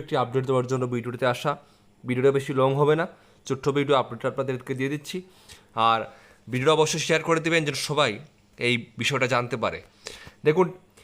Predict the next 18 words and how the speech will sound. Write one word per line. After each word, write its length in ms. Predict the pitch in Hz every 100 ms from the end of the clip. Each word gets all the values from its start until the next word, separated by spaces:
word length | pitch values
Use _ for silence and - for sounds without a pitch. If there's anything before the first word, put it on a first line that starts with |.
| _ _ -
টিআরবিটি 360 | 180 180 196 190
থেকে, 120 | 175 170
অর্থাৎ 200 | 156 165 160
Teacher 200 | 160 175 151
Recruitment 300 | 156 160 143
Board 140 | 143
of 60 | 147
ত্রিপুরা 260 | 156 143 165 165
থেকে 120 | 165 160
কিন্তু 220 | 165 151 139
যে 60 | 139 135
আপনাদের 320 | 143 139 120 131 143
এসটিপিজিটি 640 | - - 165 170 170 170 160
এবং 120 | 156 147
এসটিজিটি 460 | 135 156 151 151 165 143
যে 100 | 143 139 - 107 -
পরীক্ষার 360 | 127 131 147 131
তারিখ 180 | 135